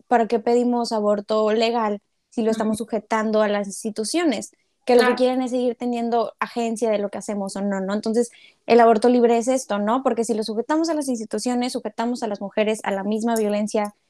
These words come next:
Speaker 1: que ya existe, aunque vayas a tener un hijo, en el seguro te van a maltratar, te van a gritonear. Entonces, el, la,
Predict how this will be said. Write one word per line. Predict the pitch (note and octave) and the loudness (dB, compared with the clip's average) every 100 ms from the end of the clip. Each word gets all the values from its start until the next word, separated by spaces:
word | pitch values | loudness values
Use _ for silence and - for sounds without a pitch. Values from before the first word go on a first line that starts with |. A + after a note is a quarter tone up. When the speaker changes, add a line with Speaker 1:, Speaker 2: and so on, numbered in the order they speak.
| _ | _
Speaker 1:
que | - G3+ | -2 2
ya | |
existe, | G#3+ - A#3 - G#3 G3 - _ _ | 2 2 -2 2 0 0 -6 _ _
aunque | - A3+ G#3+ | 2 4 6
vayas | A3 A3+ A3+ G#3+ | 6 6 4 0
a | G#3+ | -8
tener | A3 A3 A3 | -6 -6 -4
un | A3 | -6
hijo, | A3+ - G#3+ A#3+ | -8 -8 -6 -6
en | A#3+ | -6
el | G#3 | -6
seguro | G3 G3+ G3+ | -6 -6 -6
te | G#3+ | -6
van | G#3 | -4
a | |
maltratar, | G#3+ G3 G#3 G#3+ | -4 -6 -8 -6
te | G#3 | -6
van | G3+ | -4
a | G#3 | -6
gritonear. | G#3 G#3 G#3+ G#3+ G#3+ _ _ _ - | -6 -6 -6 -6 -8 _ _ _ -4
Entonces, | G#3 G#3+ G3+ G#3 - _ _ - - _ _ _ _ _ | 2 4 4 0 -4 _ _ -20 -20 _ _ _ _ _
el, | A#3+ A#3 B3 | 4 4 6
la, | A#3 A3+ | 6 6